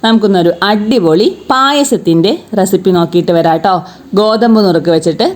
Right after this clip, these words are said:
തയ്യാറാക്കുന്ന ഒരു ഈസി ടേസ്റ്റി പായസമാണ്. ഇതെങ്ങനെയാണ് നമുക്ക് തയ്യാറാക്കിയെടുക്കാൻ നോക്കിയിട്ട് വരാം. അതിനായിട്ട് ഞാനിവിടെ ഒരു അര കിലോ അളവിൽ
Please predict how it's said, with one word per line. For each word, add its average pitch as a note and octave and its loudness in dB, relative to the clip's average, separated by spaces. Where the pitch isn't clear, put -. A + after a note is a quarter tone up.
തയ്യാറാക്കുന്ന E3+ 2
ഒരു G3+ 0
ഈസി F3 0
ടേസ്റ്റി F3+ 2
പായസമാണ്. E3 0
ഇതെങ്ങനെയാണ് F#3+ 2
നമുക്ക് D#3 0
തയ്യാറാക്കിയെടുക്കാൻ E3 0
നോക്കിയിട്ട് D#3+ 0
വരാം. G3 0
അതിനായിട്ട് G3+ 0
ഞാനിവിടെ E3 2
ഒരു A#3 0
അര D#4 0
കിലോ G#3+ 0
അളവിൽ E3 0